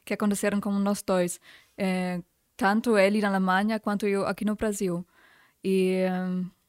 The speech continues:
daí, por exemplo, eu falo também que eu não consegui falar português no início, como é que era pra mim. E, hum, também eu brinco um pouco com o Juliano, eu faço piada sobre ele. Mas como a plateia diretamente a gente não tem, mas a gente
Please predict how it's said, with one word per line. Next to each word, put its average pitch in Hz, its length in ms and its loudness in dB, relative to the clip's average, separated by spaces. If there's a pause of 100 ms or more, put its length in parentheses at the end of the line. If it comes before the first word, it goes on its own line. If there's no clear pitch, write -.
(260)
daí, 190 220 0
por 202 180 -2
exemplo, 190 320 -4
eu 190 60 -2
falo 190 180 -4
também 185 380 -4
que - 140 -6
eu 190 40 -2
não 180 460 -2
consegui 190 400 -6
falar 180 300 -4
português 220 560 -2
no 202 120 0
início, 196 380 -2
como 190 160 -6
é 185 80 -6
que 202 100 -6
era 190 260 0
pra 190 160 -4
mim. 190 380 -2 (420)
E, 180 280 -2 (400)
hum, 175 100 -6 (140)
também 185 440 -4
eu 180 120 -6
brinco 190 340 -4
um 190 60 -2
pouco 190 200 -8
com 196 120 -6
o 185 100 -2
Juliano, 190 500 -2
eu 202 120 -6
faço 202 240 -8
piada 196 180 -6
sobre 196 400 -4
ele. 196 320 -2 (520)
Mas 196 640 -2
como 226 180 2
a 254 60 4
plateia 226 420 0
diretamente 220 600 -2
a 226 60 -2
gente 220 220 -2
não 220 240 0
tem, 190 200 -4
mas 175 180 -6
a 190 40 -10
gente 190 380 -8